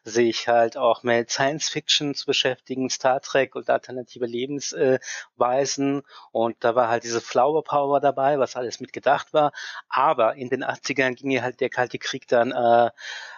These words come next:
die Fronten mit Russland halt waren irgendwie ziemlich stärker, wo es dann darum ging, okay, wie können wir das dann jetzt halt irgendwie für, äh, die jetzige Gesellschaft da, wo wir leben, äh, eine Art von, ähm,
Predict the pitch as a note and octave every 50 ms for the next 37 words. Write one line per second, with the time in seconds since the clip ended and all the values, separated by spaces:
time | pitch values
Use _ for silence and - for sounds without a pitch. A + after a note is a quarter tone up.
0 | - - - - - B2 A#2+ C3 D3 - - C3+ C3 B2+ B2 A#2+ A2+ - - C3
1 | - - - B2+ A#2 - C3 A#2+ A2+ - - A#2 A2+ A#2+ B2+ B2 A2 - - A#2+
2 | - - - D#3 D#3 C#3+ C#3 B2+ - - B2 A#2 A#2+ A#2+ - - B2 A#2 A2+ A2+
3 | A#2+ A#2+ - - B2 G#2+ - A#2 A#2 A2+ A2+ A#2 A2 - _ _ - C3+ - -
4 | - C#3+ - - - - - - - - _ - A#2 - - B2 B2+ B2+ B2+ B2
5 | A#2 B2 A#2 - - A#2+ A2 A#2 A#2+ - - - A#2+ A#2+ A#2+ - - C3+ A#2+ A#2
6 | A#2+ - - B2 A#2+ A#2 - - - - - _ - - - B2+ B2+ A#2+ A#2+ A#2+
7 | A#2+ A#2+ B2 B2 C3 - - B2+ A#2+ A#2 A#2 A#2 A#2 A#2 A#2 A#2 A#2+ A#2+ A#2 B2
8 | A#2+ A2+ B2 C#3+ D3+ - - - C#3 C3 A#2+ - A#2 - A2+ A2 A#2+ C3+ - -
9 | D3 C#3 - - - - A#2+ C3 C#3+ B2+ B2 A#2+ A2+ - A2+ A#2 A2+ A#2 A#2 A#2
10 | A#2+ C3+ D3 C#3 C#3+ C3+ C3 C3 - - - - - - - - A#2+ A#2 A#2+ C#3
11 | C#3+ B2 A#2+ B2 B2 B2 A#2+ A2+ A2+ A2+ - - - - A#2 A2+ A2 A2 A2 A2
12 | A2 A2 - - A2+ G#2+ G#2+ G#2+ G#2+ G#2+ A2 G2+